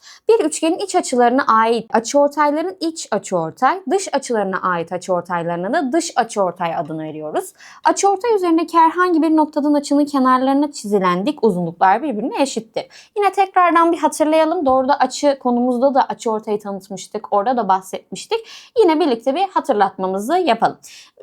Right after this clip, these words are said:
Burada bir açı verilmiş. Ve A T bir açı ortaymış. Açıyı ortadan bölmüş olsun. Baktığımızda,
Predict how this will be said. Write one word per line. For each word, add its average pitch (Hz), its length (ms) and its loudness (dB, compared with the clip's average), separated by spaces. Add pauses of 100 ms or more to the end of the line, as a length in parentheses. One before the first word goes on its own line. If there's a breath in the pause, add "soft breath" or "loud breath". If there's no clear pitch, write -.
(100)
Burada 320 300 2
bir 320 240 -2 (140)
açı 285 440 0 (180)
verilmiş. 170 880 -2 (4000)
Ve 285 360 4 (300)
A 247 260 2
T 254 240 2
bir 285 220 2
açı 233 320 0
ortaymış. 202 1040 0
Açıyı 175 460 -6
ortadan 190 840 0 (960)
bölmüş 180 400 -4
olsun. - 320 -20 (420 loud breath)
Baktığımızda, 349 880 2